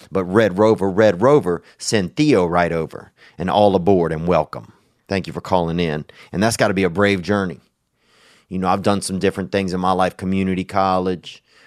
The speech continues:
Uh, you know, I got poison ivy. Um,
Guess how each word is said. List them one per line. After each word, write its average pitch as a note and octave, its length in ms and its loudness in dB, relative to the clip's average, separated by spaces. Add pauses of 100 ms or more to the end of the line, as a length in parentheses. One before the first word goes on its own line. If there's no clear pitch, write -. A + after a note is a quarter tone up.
(180)
Uh, E2+ 720 -4 (460)
you - 140 -8
know, F#2 120 -2
I F2+ 100 0
got F#2 220 0
poison F#2+ 460 -4
ivy. F#2 720 -4 (560)
Um, F2 760 -8